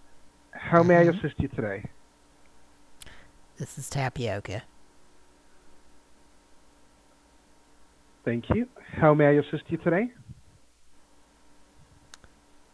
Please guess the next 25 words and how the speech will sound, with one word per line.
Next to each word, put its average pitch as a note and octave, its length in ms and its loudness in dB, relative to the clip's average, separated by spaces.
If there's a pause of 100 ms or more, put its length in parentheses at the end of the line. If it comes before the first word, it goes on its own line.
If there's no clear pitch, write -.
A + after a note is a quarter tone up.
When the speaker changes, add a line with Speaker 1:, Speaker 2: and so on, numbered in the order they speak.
(840)
Speaker 2:
I C3+ 80 -6
was C#3 160 -12
calling A2 320 -6
to F#2+ 80 -8
order. G#2+ 320 -6 (2000)
Speaker 1:
Great, G#2+ 200 -6
I G#2+ 80 -6
can A#2 220 -6
assist A#2 360 -10
you C3+ 120 -4
with C3 180 -6
that. F3+ 220 -2 (840)
May C#3+ 460 2
I - 20 2
please C#3+ 340 -2
have C#3 160 2
the C#3 120 -2
spelling C#3+ 440 2
to D3 60 -2
your C#3 260 2
first D#3+ 220 0
name? A3 220 0 (2750)
Speaker 2:
T B2 260 -6
A G2+ 280 -6
P G2 420 -8